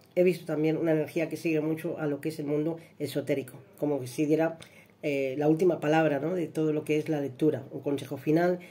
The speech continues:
que ayuda también a la, a la lectura cuando a veces, pues, nos quedamos rezagados en algo, ¿no? Veo que también puede ser una ayuda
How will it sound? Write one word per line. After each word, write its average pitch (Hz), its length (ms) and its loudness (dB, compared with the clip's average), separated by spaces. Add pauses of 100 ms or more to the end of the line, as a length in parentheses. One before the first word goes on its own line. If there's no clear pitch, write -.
(160)
que 151 80 2
ayuda 165 340 4
también 143 240 2
a 147 40 0
la, 147 140 0 (220)
a 147 60 -2
la 143 100 2
lectura 156 320 -2
cuando 139 340 -2 (100)
a 135 100 -2
veces, 143 220 -4
pues, 139 220 -8 (460)
nos 139 100 2
quedamos 151 320 6
rezagados 151 520 0
en 139 80 2
algo, 135 240 0
¿no? 165 180 -2
Veo 151 200 6
que 160 120 0
también 147 300 -2
puede 147 160 -2
ser 165 120 -2
una 151 120 2
ayuda 156 360 2